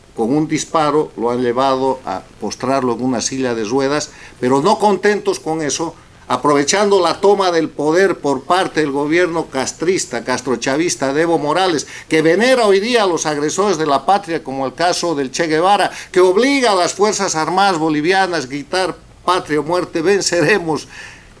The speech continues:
han llevado a la cárcel y mantienen como preso político al general Gary Prado Salmón, sin duda cobrando la factura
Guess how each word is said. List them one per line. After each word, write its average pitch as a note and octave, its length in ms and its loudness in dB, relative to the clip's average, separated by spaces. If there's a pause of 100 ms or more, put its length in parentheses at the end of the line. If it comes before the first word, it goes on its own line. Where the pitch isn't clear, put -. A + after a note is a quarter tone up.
(420)
han D#3+ 200 2
llevado D3+ 380 2
a C#3+ 40 2
la B2+ 140 0
cárcel D#3 580 -2
y B2 120 -4
mantienen B2 540 -2
como A2 240 -6
preso B2 360 -4
político A#2 560 -6
al G#2 80 -4
general A2+ 320 -4
Gary A2+ 280 -4
Prado A#2 260 -4
Salmón, B2 480 -6 (240)
sin F3 260 0
duda E3+ 300 4
cobrando D3 420 0
la C3 140 2
factura C#3+ 560 -4